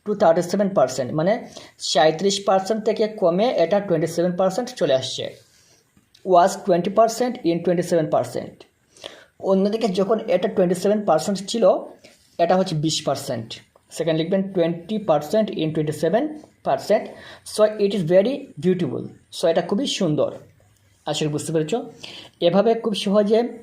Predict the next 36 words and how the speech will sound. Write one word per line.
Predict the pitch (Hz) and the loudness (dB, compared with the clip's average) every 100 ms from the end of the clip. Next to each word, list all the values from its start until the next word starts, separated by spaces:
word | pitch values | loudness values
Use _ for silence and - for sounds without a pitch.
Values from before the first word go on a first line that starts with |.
| - _ | -20 _
তোমাদের | 180 175 185 | 0 2 2
পরীক্ষায় | 180 190 196 196 | 2 0 2 0
যে | 151 165 | 0 0
কোনো | 190 202 | 0 2
ধরনের | 214 214 220 233 - - _ | 2 4 2 0 -10 -20 _
পাই | - 160 | 0 2
চার্ট | 156 196 | 2 2
আসলে | 190 - 214 233 226 - _ _ | 0 0 -2 -2 -4 -18 _ _
এই | - 180 160 | -2 0 2
যে | 175 | 0
নিয়ম | 156 151 | 2 2
রয়েছে, | 180 196 233 | 2 0 -2
এই | - 165 | 0 0
নিয়মটা | 156 151 160 | 0 0 -2
ফলো | 180 - 151 175 | -4 -2 0 0
করে | 175 208 302 - - - _ - | 2 0 0 -6 -20 -20 _ -2
এখানে | 160 190 | 0 0
কোথায় | 180 175 170 185 180 | -2 -2 2 2 0
সর্বোচ্চ | - 160 165 175 | -2 -2 0 2
রয়েছে, | 175 175 170 | 2 0 -4
কোথায় | - 160 160 | -4 -2 -2
সর্বনিম্ন | - 160 156 165 | 0 -2 -2 0
রয়েছে, | 170 170 170 175 175 - - - | 0 0 0 0 -2 -16 -16 -4
তারপর | 160 160 165 160 | -2 0 0 0
এটা | 175 | 0
থেকে | 175 170 | 0 0
এটা, | 156 180 190 - - - | 2 0 -2 -14 -16 -2
আহ, | 160 151 | 2 2
ডিক্রিজ | 143 160 175 170 | 2 2 2 2
হয়েছে | 175 156 233 294 - - - | 2 2 2 0 -2 -16 -6
এবং | 156 175 170 | -2 -2 0
এটা | 165 | 0
থেকে | 180 180 | 0 2
এটা | 170 - | 2 2
ইনক্রিজ | 165 160 160 147 | 0 2 0 0
হয়েছে, | 131 127 131 | -2 -2 -4